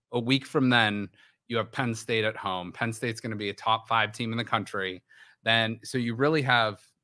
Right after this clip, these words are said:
three more games on your schedule that are gonna be really tough. You got Penn State at home. The following week, you go to Wisconsin on Halloween weekend. And then the last game of the season, you got Michigan.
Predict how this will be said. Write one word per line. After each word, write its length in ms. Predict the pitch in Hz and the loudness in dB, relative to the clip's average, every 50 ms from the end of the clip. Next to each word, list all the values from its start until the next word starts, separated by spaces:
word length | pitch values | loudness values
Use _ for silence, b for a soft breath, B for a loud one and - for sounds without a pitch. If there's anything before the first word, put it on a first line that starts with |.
| _ _ _ _ _ _ _ _ _ _ _ _ _ | _ _ _ _ _ _ _ _ _ _ _ _ _
three 560 | - 151 147 160 156 156 151 147 143 127 - _ - | -4 0 2 4 4 4 4 2 0 -2 -6 _ -6
more 260 | 120 123 123 117 113 | -2 -2 0 0 -2
games 300 | 107 104 101 95 - 113 | -2 -6 -8 -8 -8 -8
on 100 | 101 98 | -8 -8
your 100 | 92 90 | -8 -10
schedule 420 | - - 107 95 92 101 98 95 | -8 -6 -6 -6 -4 -6 -6 -6
that 100 | 92 90 | -6 -6
are 120 | 92 90 90 | -8 -8 -10
gonna 260 | 90 98 104 98 95 | -8 -8 -8 -8 -6
be 120 | 92 92 | -8 -8
really 280 | 92 98 95 95 92 90 | -8 -8 -8 -8 -8 -10
tough. 340 | - - - - - _ b b b b b | -10 -12 -14 -14 -18 _ b b b b b
You 100 | _ 104 | _ 0
got 200 | 104 98 - - | 0 0 0 0
Penn 220 | - - 117 120 127 | -2 0 0 0 0
State 260 | - - 143 131 135 | -2 0 2 2 2
at 120 | 139 135 | 2 2
home. 420 | 120 120 113 110 107 104 101 98 - _ _ _ _ _ _ _ | 0 0 0 0 0 -2 -4 -6 -10 _ _ _ _ _ _ _
The 100 | 107 101 | -6 -6
following 600 | - - 123 123 127 135 139 139 139 135 127 117 | 0 4 6 6 6 6 6 4 4 4 2 2
week, 240 | 117 117 110 - 113 | 0 -2 -2 -4 -8
you 80 | 104 | -10
go 320 | 101 - 120 113 113 120 127 | -6 -2 0 2 2 2 2
to 160 | 127 - 131 | 0 -2 -2
Wisconsin 680 | 120 120 113 - - 123 117 110 104 110 110 101 98 | -2 -2 -2 0 0 0 2 2 0 -2 -4 -4 -4
on 320 | 98 95 95 95 95 92 - _ _ _ - | -4 -4 -4 -6 -8 -10 -12 _ _ _ -4
Halloween 560 | - - 113 113 113 113 113 117 117 110 104 | 2 2 4 4 4 2 0 0 0 -2 -2
weekend. 500 | 107 110 107 107 113 101 95 92 92 90 B B B B B B - | -2 -2 -2 -2 -4 -4 -4 -6 -6 -10 B B B B B B -4
And 120 | 113 113 | 0 0
then 120 | 107 107 | 0 0
the 80 | 104 101 | 0 0
last 340 | 101 104 104 104 101 - - | 2 2 2 2 0 -2 -6
game 180 | 110 101 101 | -6 -6 -6
of 60 | 95 98 | -6 -8
the 60 | 92 | -8
season, 400 | - - 104 95 80 101 95 95 | -8 -8 -8 -8 -8 -8 -8 -6
you 60 | 95 | -4
got 180 | 95 92 87 82 | -2 -4 -4 -4
Michigan. 400 | 90 85 - - - - - | -6 -8 -8 -10 -14 -16 -20